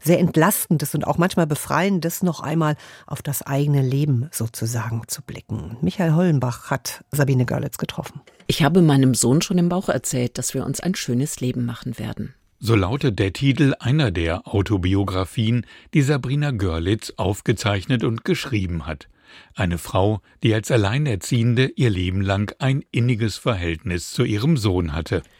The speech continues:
Speaker 2: Wir werden weiter in Kontakt bleiben, da bin ich mir sicher. Mein Sohn hat mir mal gesagt, er würde nicht an Gott glauben.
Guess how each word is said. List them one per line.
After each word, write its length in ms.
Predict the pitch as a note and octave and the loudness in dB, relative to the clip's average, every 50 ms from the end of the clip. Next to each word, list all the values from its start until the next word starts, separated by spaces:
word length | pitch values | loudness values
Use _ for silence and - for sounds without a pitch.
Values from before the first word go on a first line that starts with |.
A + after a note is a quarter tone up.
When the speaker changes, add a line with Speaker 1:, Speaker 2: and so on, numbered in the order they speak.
| _ - - | _ -4 0
Speaker 2:
Wir 160 | F#3+ F#3+ F#3 | 0 2 4
werden 240 | G#3 G#3 A3 G#3+ F3 | 4 4 4 4 4
weiter 300 | D3+ C#3 C3+ - D3+ - | 4 2 0 0 -2 -2
in 160 | C#3+ D3 - | -2 -4 -2
Kontakt 400 | - E3+ D#3+ - F#3+ G3 - - | -4 -6 -4 -2 -4 -4 -4 -4
bleiben, 320 | C#3 C3 B2+ A#2 A#2+ A#2 | -4 -2 -2 -2 -2 -2
da 100 | - A#2+ | -2 -4
bin 160 | A2+ - B2 | -4 -2 -4
ich 140 | C3+ - - | -4 -2 0
mir 100 | D#3+ D#3+ | -2 -2
sicher. 400 | D3 - C#3+ - - A2 G2+ C3+ - _ _ _ _ _ - - - - - - | 0 0 -4 -4 -4 -8 -10 -10 -14 _ _ _ _ _ -20 -20 -20 -20 -8 -2
Mein 200 | - D#3 D3 C#3+ | 2 4 4 4
Sohn 260 | C3 D3 E3 G3+ G#3 F3+ | 4 4 4 4 4 2
hat 120 | F#3+ - | 0 0
mir 100 | D#3 D3 | 0 0
mal 160 | C#3+ C3+ C3 | 2 0 0
gesagt, 520 | C3 C#3+ B2+ - B2+ C3 D#3+ - - - - | 0 -2 -2 -2 -2 -2 -2 -4 -6 -14 -6
er 140 | - D3 C3 | -6 -4 -2
würde 200 | D3 D3+ D#3+ D#3 | 0 0 0 2
nicht 260 | C#3 E3 E3 - - | 0 0 -2 -2 -4
an 120 | D#3 D#3 - | -4 -2 -2
Gott 220 | A3 A#3 - - | -2 -4 -4 -8
glauben. 500 | - - A#2+ A2 A2+ A2 A#2+ A#2 A#2 | -10 -8 -8 -8 -8 -8 -8 -10 -10